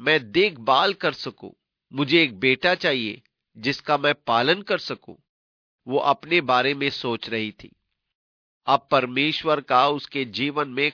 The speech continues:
काम करने से स्पष्ट होता है कि वो एक धर्मी स्त्री थी। अगले अध्याय में हम देखेंगे और वहां हम उसके आनंद के बारे में पढ़ते हैं, जब परमेश्वर उसकी प्रार्थना का उत्तर देता है।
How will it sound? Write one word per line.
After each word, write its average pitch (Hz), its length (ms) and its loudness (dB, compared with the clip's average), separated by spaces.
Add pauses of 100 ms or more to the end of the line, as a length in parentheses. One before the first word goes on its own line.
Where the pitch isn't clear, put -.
काम 135 300 0
करने 131 380 -4
से 127 280 -4
स्पष्ट - 480 -2
होता 117 340 -4
है 101 240 -12 (540)
कि 185 120 0
वो 190 240 4
एक 139 220 -4
धर्मी 127 380 -6
स्त्री 120 340 -10
थी। - 200 -20 (840)
अगले 160 360 2
अध्याय 143 440 2
में 202 120 0
हम 175 200 -6
देखेंगे 117 720 -4 (580)
और 156 220 6
वहां 135 440 2
हम 196 220 -2
उसके 196 280 -4
आनंद 135 540 0
के 190 160 -2
बारे 120 280 2
में 135 160 0
पढ़ते 107 400 -6
हैं, 95 160 -16 (460)
जब 117 200 -4
परमेश्वर 131 800 -2 (400)
उसकी 185 360 -4
प्रार्थना 156 600 -2
का 147 140 -4
उत्तर 123 380 -4
देता 101 320 -8
है। 98 120 -16